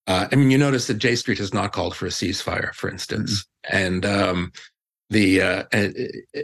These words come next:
Speaker 1: they're, they're, they're, they're, they're talking to their relatives in Israel. They're talking to people, and they, they, they don't know what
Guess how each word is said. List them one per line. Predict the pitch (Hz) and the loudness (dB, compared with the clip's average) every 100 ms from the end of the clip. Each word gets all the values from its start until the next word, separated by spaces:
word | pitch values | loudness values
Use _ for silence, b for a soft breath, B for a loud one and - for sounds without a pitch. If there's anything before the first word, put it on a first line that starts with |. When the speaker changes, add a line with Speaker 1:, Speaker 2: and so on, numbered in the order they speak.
| - | 0
Speaker 1:
they're, | 127 117 110 | 2 4 4
they're, | 113 113 - | 4 2 2
they're, | 113 107 107 104 | 2 4 4 4
they're, | 110 117 | 4 4
they're | 110 110 110 | 2 2 2
talking | 143 143 147 | 2 0 0
to | 139 127 117 113 | 4 4 4 2
their | 117 | 0
relatives | 113 123 120 120 101 | 2 0 0 0 0
in | 107 | 2
Israel. | 123 120 120 | 2 4 2
They're | 104 | 2
talking | 120 113 127 117 | 0 0 0 -2
to | 107 | 0
people, | 117 107 120 110 | 0 2 2 2
and | 110 101 | 0 0
they, | 95 101 B B B _ | 0 -2 B B B _
they, | - 110 110 - | 0 2 0 0
they | 127 | 0
don't | 135 139 127 | 2 2 2
know | 135 | 2
what | 127 123 113 | 4 2 0